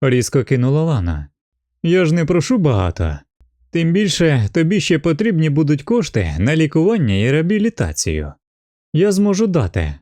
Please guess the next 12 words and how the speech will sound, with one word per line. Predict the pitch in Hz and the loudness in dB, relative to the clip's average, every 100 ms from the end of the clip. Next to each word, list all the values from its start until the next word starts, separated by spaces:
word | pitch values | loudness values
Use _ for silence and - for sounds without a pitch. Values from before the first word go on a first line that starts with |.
| _ - | _ -4
але | 185 202 | 0 2
ж | 151 | 2
розумієш, | 165 165 226 226 147 85 78 - - _ _ - | 2 0 2 0 0 0 -2 -8 -18 _ _ 0
послуга | 196 143 160 156 165 | 0 2 0 2 0
за | 208 | 0
послугу. | 220 123 - 87 78 71 - _ _ _ _ _ | 0 -2 -2 -4 -4 -6 -10 _ _ _ _ _
Наталя | 135 135 143 208 196 | -2 0 2 2 2
відчула, | 175 170 - 214 143 80 | 2 0 0 0 2 0
як | 87 117 | 0 0
щось | - 214 190 | -2 -2 0
стискає | - 156 - 170 180 | 0 -2 0 0 2
горло. | 160 113 87 82 73 | 0 0 -2 -4 -6